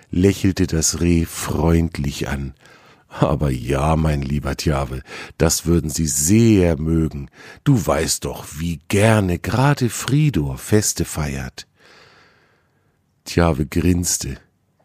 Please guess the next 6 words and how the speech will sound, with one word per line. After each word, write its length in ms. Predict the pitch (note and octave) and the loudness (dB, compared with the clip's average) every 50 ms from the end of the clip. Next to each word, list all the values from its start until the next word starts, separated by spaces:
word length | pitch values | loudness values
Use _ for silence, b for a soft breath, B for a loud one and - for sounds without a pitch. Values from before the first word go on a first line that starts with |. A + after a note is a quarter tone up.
| _ _ _ _ _ _ _ _ _ _ | _ _ _ _ _ _ _ _ _ _
Ja, 400 | - - A3 F#3+ F3 C3+ A2 - - _ | -4 2 4 4 4 4 2 -2 -10 _
Fridor 800 | - - - - - - F2+ F#2 G#2 A2+ G#2+ G#2+ G2 F#2+ F#2+ | -20 -18 -16 -12 -4 0 0 2 2 2 4 4 4 6 4
liebte 580 | E2+ E2+ F2+ F2+ F#2 G#2+ G#2+ - - - E2+ E2 | 4 4 2 2 2 0 -2 -4 -4 -4 -2 -2
Feste 560 | - - - G#2 G2 - - - - F2+ - | -2 0 2 2 2 2 0 -2 -2 -2 -4
und 220 | - D#2+ E2+ - | -2 -4 -6 -2
Geselligkeit, 800 | - F#2 D#2 E2 G2+ G2 F2+ F2 D#2+ - - - D#2 D2+ D2+ - | -2 0 2 4 4 4 4 2 -2 -4 -4 -4 -4 -2 -4 -6